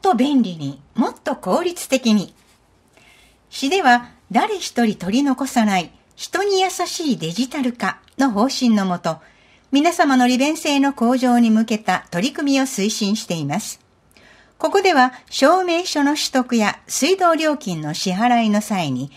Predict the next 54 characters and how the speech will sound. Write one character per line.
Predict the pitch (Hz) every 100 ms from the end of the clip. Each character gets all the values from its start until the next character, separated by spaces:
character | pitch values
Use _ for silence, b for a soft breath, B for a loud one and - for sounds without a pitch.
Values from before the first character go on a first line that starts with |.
| B B -
便 | 208 277
利 | 233 202
な | 180 156
デ | -
ジ | 143 240
タ | - 330
ル |
化 | 330 320
の | 311
取 | 311 294
り |
組 | 285 277
み | 269
を |
紹 | 269 269 226
介 | 220 208
し | 214 180
ま | 170
す。 | - - _ _ _ _ _ _ b b b b b b b _ -
誰 | 277 359 294
一 | - - 247
人 | 202 -
取 | 147 180
り | 311
残 | 302 294 302
さ | - 262
な | 240 220
い | 156 - _
人 | - - 320
に | 403 392
優 |
し | 349 403 359 - 277
い |
デ | 143 147
ジ | 202
タ | 240 233
ル | 190
化。 | 160 151 _ _ _ _ _ _ b b b b b
人 | - - 359
に | 370 370
優 |
し | 370 339 320 339 285
い |
デ | 180
ジ | 180 240
タ | 311
ル | 285
化 | 294 285
を |
進 | 277 269 294
め | 285
る | 233
た | 202 151
め、 | 143 143